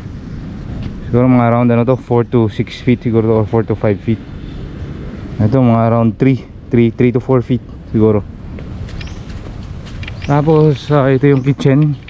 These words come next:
Mm, ah, puno ng niyog, saging at kung ano-ano pa. Ito yung batis naman.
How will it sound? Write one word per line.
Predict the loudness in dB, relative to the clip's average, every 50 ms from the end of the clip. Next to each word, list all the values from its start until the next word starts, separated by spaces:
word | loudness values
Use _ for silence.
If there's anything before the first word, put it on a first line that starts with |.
| -20 -20 -18 -18 -16 -16 -16 -16 -16 -14 -14 -14 -14 -14 -4 2 4
Mm, | 6 6 6 6 6 4
ah, | 4 2 2 2 2 0 2 2
puno | 4 4 6
ng | 6 6 6 6 6
niyog, | 6 6 4 2 2 0 -2 -4 -4 -6 -4
saging | -2 0 2 2 2 4 4 4 4 4
at | 2 2 0
kung | 2 2 4
ano-ano | 4 4 4 2 2
pa. | 0 -2 -2 -4 -6 -12 -16 -16 -16 -16 -14 -14 -12 -12 -12 -12 -14 -14 -16 -14 -6 -2
Ito | -2 0 2 4
yung | 4 4 4
batis | 4 4 2 2 2 2 2 0 -2 -6 -12 -12 -12 -4 0 2
naman. | 4 4 4 4 4 2